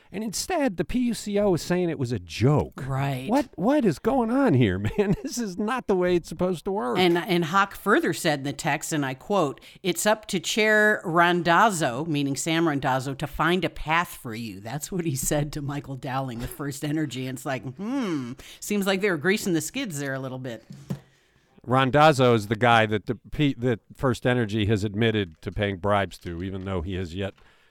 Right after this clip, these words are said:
Speaker 1: to be charged with a crime. So feeling really protected by the P U C O of Ohio. Mike DeWine has appointed a lot of really quality people looking out for our interests on that board.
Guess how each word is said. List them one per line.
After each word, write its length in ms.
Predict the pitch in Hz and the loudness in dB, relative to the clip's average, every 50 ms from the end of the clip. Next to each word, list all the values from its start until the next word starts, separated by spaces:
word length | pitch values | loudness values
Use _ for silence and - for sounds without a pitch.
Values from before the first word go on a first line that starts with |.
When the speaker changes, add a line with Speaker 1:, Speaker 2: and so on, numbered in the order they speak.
| _ - | _ -16
Speaker 1:
to 80 | - | -14
be 100 | 85 90 | -12 -12
charged 380 | 82 - - 107 95 95 82 85 | -8 -4 -2 0 0 0 -2 -4
with 120 | 90 85 | -6 -6
a 60 | 80 | -8
crime. 400 | - - 104 98 90 85 78 80 | -8 -6 -4 -2 -2 -2 -4 -8
So 340 | 78 - - 98 92 90 82 - - _ _ _ _ | -10 -6 -2 0 0 0 -2 -4 -12 _ _ _ _
feeling 260 | - - 214 214 180 | 0 4 4 6 6
really 240 | 160 165 196 196 175 | 6 6 6 6 6
protected 600 | 143 - 175 156 - 170 156 143 - 143 117 101 | 4 2 0 2 4 4 4 4 4 0 0 4
by 120 | 113 120 117 | 4 4 4
the 120 | 110 - | 4 2
P 140 | - 151 151 | 2 2 4
U 140 | 135 135 120 | 6 4 4
C 240 | - - 139 131 | 2 2 2 4
O 140 | 127 127 123 | 6 6 6
of 100 | 120 113 | 6 6
Ohio. 440 | 123 110 107 123 127 120 113 104 98 | 4 4 4 4 4 4 4 4 4
Mike 260 | 98 104 120 120 - | 2 0 -2 -2 0
DeWine 320 | - 113 117 117 117 113 107 | 0 0 2 2 2 4 2
has 140 | 104 87 | 2 0
appointed 420 | 92 87 - - 143 131 117 104 101 | -2 -6 -4 -2 0 0 0 0 0
a 60 | 98 | -2
lot 340 | 101 98 104 131 127 120 110 | -2 -2 -2 -2 0 0 0
of 120 | 104 104 | 0 0
really 260 | 110 131 131 113 101 | 0 0 0 0 0
quality 540 | 98 - - - 143 147 147 135 123 113 107 | -2 -2 0 2 4 4 4 4 4 2 0
people 520 | - - 156 143 - - 101 90 90 82 - - - - - - | -2 -2 -4 -4 -2 0 0 0 0 -2 -4 -10 -20 -20 -10 -4
looking 280 | 117 113 98 120 110 | -2 -2 -2 0 2
out 160 | 110 107 101 - | 2 2 2 0
for 180 | - 117 113 | 0 0 2
our 140 | 107 104 107 | 2 4 2
interests 480 | 110 104 - - 98 82 - - - 107 | 2 0 0 -2 -2 -2 -2 -4 -6 -6
on 120 | 98 98 | -6 -4
that 260 | 98 92 92 - 87 90 | -6 -8 -8 -10 -10 -10
board. 420 | 95 90 87 85 80 78 73 | -8 -6 -6 -6 -6 -8 -10